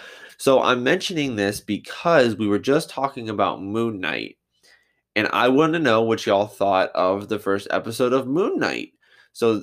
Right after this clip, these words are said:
again, this is only for my Spotify users. If you are listening to me on Apple Podcasts, on Anchor, on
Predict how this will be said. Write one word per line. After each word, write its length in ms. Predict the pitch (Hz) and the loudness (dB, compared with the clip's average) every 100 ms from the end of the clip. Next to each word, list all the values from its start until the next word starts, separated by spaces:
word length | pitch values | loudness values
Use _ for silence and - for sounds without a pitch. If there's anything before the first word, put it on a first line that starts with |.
| - | -2
again, 420 | 113 123 117 92 | 0 2 2 0
this 180 | 107 110 | -6 -8
is 120 | 95 - | -8 -4
only 260 | 123 135 | -2 0
for 140 | 151 147 | -2 -2
my 160 | 117 | -2
Spotify 640 | 113 - 113 127 135 139 147 | 0 2 2 2 2 2 4
users. 500 | 160 156 160 160 151 | 2 2 2 0 0
If 240 | 101 104 | -2 -2
you 680 | 95 113 123 127 123 117 - | -4 -2 0 0 -2 -4 -2
are 180 | - 104 | 2 4
listening 440 | 107 110 113 113 107 | 2 -2 -4 -10 -8
to 180 | 120 | -8
me 360 | 107 110 107 104 - | -6 -4 -4 -4 -2
on 280 | 92 90 - | 0 0 -2
Apple 360 | 98 104 123 123 | -2 -2 -2 -2
Podcasts, 880 | 135 127 127 131 123 123 120 - - - | 0 0 0 0 2 0 -4 -12 -12 -6
on 180 | 90 - - | -6 -4 -2
Anchor, 680 | 120 127 - 127 123 123 120 - - - - | 0 0 2 4 6 4 0 -12 -20 -16 -6
on 360 | 95 92 87 | -4 -2 -4